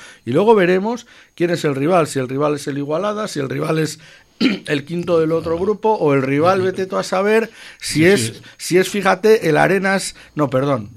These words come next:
Speaker 1: eh, que me estoy equivocando, el Arenas está en tercera, el Portugalete, que juega la promoción contra el Vilafranca, y claro, y vas con el Vilafranca a muerte, porque aquí veremos dónde se acaba.
Speaker 2: Hmm.
Speaker 1: De momento,
Speaker 2: Sí,
Speaker 1: en,
Speaker 2: sí.
Speaker 1: en segunda B hay dos equipos que están en el pozo,
Speaker 2: En el pozo,
Speaker 1: y es
Speaker 2: sí.
Speaker 1: muy difícil,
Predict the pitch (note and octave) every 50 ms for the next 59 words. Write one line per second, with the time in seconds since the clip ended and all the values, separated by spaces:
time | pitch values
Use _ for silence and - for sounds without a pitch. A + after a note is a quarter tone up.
0 | - - C#3 B2+ B2 B2+ B2+ A#2 - D3+ D3 C#3 - C#3+ C3+ B2+ A#2+ A#2 A#2 A2
1 | G#2+ G#2 A2 A2+ A#2 A#2+ B2 C#3 D3 D3 D3 C3 C3+ - - D#3 C#3+ C3+ D3 C3+
2 | A#2 - B2 A#2+ B2 B2+ B2 A#2 C#3+ C#3 C3 - D#3+ D3+ D3+ D#3+ F3 G3+ G#3 G3+
3 | - A3 A3+ A3+ A3+ - - - - - - C#3 - - - - G#3 G#3 - -
4 | F#3+ E3+ - F#3+ G3 F#3+ F#3 F#3 F3+ - G#3+ G#3+ G#3 F3+ D3+ B2+ - C#3 C#3 C3+
5 | C#3+ C#3+ D3 D3 D3 C#3+ C#3 C#3+ C#3 C#3 C#3 C#3 C#3+ D3 C#3+ - F#3 G#3+ G#3+ G3+
6 | G3+ - A#3 B3 B3 A#3 - - - - - - - B2+ B2+ A#2+ A#2+ F#3+ F#3+ F3
7 | D3+ C#3+ E3+ F3+ - - G3+ G3 F#3+ E3+ E3+ E3+ E3+ E3 - G#3+ G#3 F#3 F3+ D#3+
8 | F3 G#3 F3+ E3 - B2 A#2 B2+ C3 A#2+ A#2+ C3 C3 - - G#3 B3+ C4+ - -
9 | - - - _ - A#2+ C3 D3 F3 G#3 G#3 F#3+ D#3+ C#3+ D3 C#3+ C3+ B2+ A#2 -
10 | B2 A#2 A#2 A#2 A2 G2+ F#2+ F#2+ F#2+ F#2+ G#2+ G2 E2 D#2 - _ - B2 C3 C#3+
11 | E3 G3 A3+ A#3 G#3+ A#3+ A#3+ B3 A#3 - - G2+ F#2+ F#2 F2+ D#2 - D#3+ D#3 D3+
12 | - F3 F3+ F#3+ A3 A3 G3 F#3+ F3+ F#3+ G3+ G3 F#3 F3 D#3+ E3+ D#3+ - E3 D#3
13 | F#3 G3+ G3 G3+ F#3 - - B2+ A#2 - D3+ D3 D3 C#3 C3+ C#3 C#3 C#3+ G3 G3
14 | - - G#3 G#3+ G3 C3 G#2 F#2 F2 G2 F2 A#2 C3+ D#3 F3 E3 - D3 D3+ E3+
15 | G3+ F#3+ E3+ D3 C3+ E3+ F3+ F3 - G#3+ A3 A#3+ B3